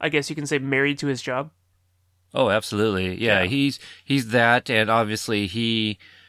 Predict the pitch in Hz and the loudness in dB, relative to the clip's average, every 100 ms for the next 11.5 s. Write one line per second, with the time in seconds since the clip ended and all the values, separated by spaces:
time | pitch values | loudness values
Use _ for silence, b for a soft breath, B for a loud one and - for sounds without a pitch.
0 | B - 120 113 147 185 185 - - - | B 0 2 4 2 2 -2 -6 -10 -14
1 | - - 143 185 - 170 156 - 131 104 | -12 -4 0 0 2 0 0 -2 -2 -2
2 | 113 - 110 101 135 135 - 110 110 120 | -4 -2 -4 -2 -2 -2 0 2 4 4
3 | 123 120 117 95 113 107 90 98 98 104 | 2 2 2 2 2 2 2 2 2 0
4 | 98 110 104 101 98 98 95 107 95 87 | 0 2 4 4 2 0 -2 -2 -4 -2
5 | 98 85 - - 95 92 104 101 98 101 | -2 -4 -8 -4 -2 -2 -4 -4 -2 -2
6 | 98 101 110 104 B B 147 160 160 113 | -2 -4 -4 -6 B B 0 2 2 2
7 | 127 120 95 98 107 110 110 98 98 107 | 2 2 2 2 2 2 0 0 -2 0
8 | 117 123 - - - 107 117 107 95 107 | 0 -2 -6 -12 -8 -2 0 2 2 2
9 | 107 104 - B B B - 135 135 95 | 2 0 -6 B B B 0 0 0 -2
10 | 92 85 107 98 101 104 90 - 135 143 | -2 -2 -2 -2 -2 -2 -4 -4 0 0
11 | 95 87 87 90 - | 0 -2 -4 -8 -12